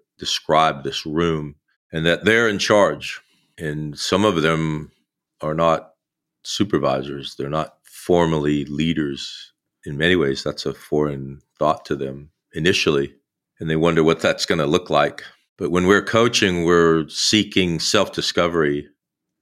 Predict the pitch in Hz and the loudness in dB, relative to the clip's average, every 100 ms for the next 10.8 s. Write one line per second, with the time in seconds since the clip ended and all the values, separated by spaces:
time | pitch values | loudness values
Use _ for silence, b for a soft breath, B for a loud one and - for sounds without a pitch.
0 | _ _ - 90 90 76 78 80 73 69 | _ _ 0 0 2 0 2 2 2 -2
1 | - 82 80 - 71 69 _ _ _ _ | -2 -2 -2 -4 -6 -10 _ _ _ _
2 | - 76 85 95 113 104 - 76 - 73 | -10 -6 0 4 4 2 0 -2 -4 -6
3 | 69 69 - 73 - - - 69 67 67 | -4 -4 -4 -6 -6 -10 -8 -8 -6 -10
4 | - _ _ _ - 76 76 92 90 76 | -12 _ _ _ -12 -4 2 4 4 2
5 | 85 98 - 76 69 73 71 - - _ | 0 -2 0 -4 -2 -4 -4 -6 -12 _
6 | _ - 82 90 90 - 73 73 71 69 | _ -8 0 0 0 -2 -2 -2 -4 -10
7 | - 76 - - - 73 78 76 - - | -8 -6 -6 -12 -8 -2 0 -2 -4 -2
8 | 73 76 69 69 69 67 _ _ _ _ | 0 0 -4 -6 -6 -8 _ _ _ _
9 | 101 104 101 - 92 - 80 87 85 78 | 0 2 2 2 0 0 0 2 2 0
10 | 82 85 - 76 - - 65 67 | 0 -2 0 -4 -2 -4 -4 -6